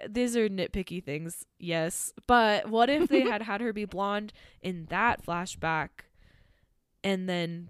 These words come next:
Speaker 1: brunette in the wilderness? That would have been more helpful for me personally,
Speaker 2: Well, I
Speaker 1: but
Speaker 2: think it will be interesting to see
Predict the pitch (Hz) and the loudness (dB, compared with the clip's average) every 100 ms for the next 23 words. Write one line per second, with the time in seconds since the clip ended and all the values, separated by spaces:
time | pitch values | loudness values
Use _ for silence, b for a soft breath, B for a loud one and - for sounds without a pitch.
0 | - 180 185 180 180 - 165 156 175 175 | -10 -4 -2 -2 -4 -4 -6 -2 -2 -2
1 | 170 151 - 180 202 196 170 160 160 147 | -6 -8 -6 -4 -2 -4 -8 -10 -10 -8
2 | 170 143 - 104 107 - - 160 185 _ | -6 -6 -8 -12 -12 -14 -16 -16 -18 _
3 | - - 170 - 156 160 160 233 254 269 | -10 -6 -6 -8 -12 -12 -6 -2 -2 -2
4 | 330 - 427 415 403 339 254 262 277 - | -6 -2 -2 -2 -4 -4 -4 -6 -8 -10
5 | 220 226 226 226 - 226 220 208 | -8 -8 -8 -8 -6 -6 -6 -6